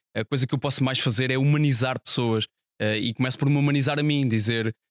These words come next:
eh, eu acho que existe mu-, ainda, se calhar menos, mas ainda, existe ainda um bocadinho essa referência sobre pessoas que nós, eh, admiramos ou que têm algum tipo de trabalho que tenha exposição. Temos sempre uma espécie de ideia, eh, meio heroica, meio idílica sobre essas pessoas, tá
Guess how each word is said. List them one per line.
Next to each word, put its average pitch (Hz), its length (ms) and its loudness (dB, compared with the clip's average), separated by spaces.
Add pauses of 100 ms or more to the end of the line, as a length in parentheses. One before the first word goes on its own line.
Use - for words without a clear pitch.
eh, 101 240 -2
eu 127 120 0
acho 139 100 -2
que 147 60 0
existe 143 240 0
mu-, 151 200 0
ainda, 147 400 2
se - 80 -2
calhar 151 220 -2
menos, 156 300 0
mas 135 180 0
ainda, 139 160 2
existe 139 340 0
ainda 139 140 0
um 139 60 0
bocadinho 131 320 0
essa 123 160 -2
referência 131 420 -2
sobre 123 240 -2
pessoas 120 400 -2
que - 60 -14 (640)
nós, 180 300 0
eh, 131 360 -2 (300)
admiramos 147 540 0
ou 139 100 -2
que - 60 -20
têm 147 120 -2
algum 143 220 0
tipo 135 140 0
de - 60 -12
trabalho 139 280 -2
que - 80 -12
tenha 143 160 0
exposição. 139 680 0 (480)
Temos 139 160 0
sempre 135 200 0
uma 135 100 2
espécie 139 320 -2
de 123 120 0
ideia, 120 680 0
eh, 107 400 -2
meio 127 280 0
heroica, 143 480 -2
meio 131 180 0
idílica 139 400 0
sobre 135 220 -2
essas - 180 -2
pessoas, 135 300 -2 (340)
tá 135 80 -4